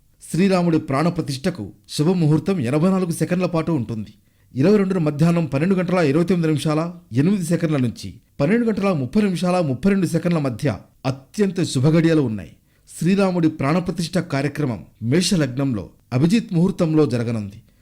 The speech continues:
సాధారణంగా ఐదు గ్రహాలు అనుకూల స్థానంలో ఉంటే మంచి ముహూర్తం. అయితే ప్రాణప్రతిష్ఠ సమయంలో ఆరు గ్రహాలు అనుకూలంగా ఉన్నాయి.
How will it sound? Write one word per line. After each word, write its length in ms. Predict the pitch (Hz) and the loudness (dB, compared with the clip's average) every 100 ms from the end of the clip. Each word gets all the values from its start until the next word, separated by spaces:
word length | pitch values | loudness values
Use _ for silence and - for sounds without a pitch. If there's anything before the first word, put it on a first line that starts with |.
| _ - | _ -6
సాధారణంగా 640 | 160 196 240 233 202 208 175 | -2 2 2 2 2 0 2
ఐదు 200 | 143 208 | 2 2
గ్రహాలు 380 | 190 170 208 208 | 2 2 4 2
అనుకూల 360 | 135 170 226 | 2 2 2
స్థానంలో 400 | 202 180 175 180 | 2 2 2 4
ఉంటే 280 | 170 139 202 | 2 2 2
మంచి 320 | 160 113 147 156 | 2 -2 -2 0
ముహూర్తం. 400 | 131 143 123 - _ _ _ - | 0 0 -4 -12 _ _ _ -4
అయితే 240 | 135 175 - - _ _ - | -2 -2 -6 -14 _ _ -6
ప్రాణప్రతిష్ఠ 580 | 143 214 240 185 190 214 | -2 0 -2 -4 -4 -2
సమయంలో 520 | 175 165 165 160 107 - _ _ - | -2 -2 0 -2 -4 -8 _ _ -6
ఆరు 200 | 120 185 | 0 2
గ్రహాలు 480 | 165 165 156 156 160 | 2 2 2 2 0
అనుకూలంగా 500 | 113 147 170 156 147 | -2 0 0 0 -2
ఉన్నాయి. 280 | 131 104 | -4 -6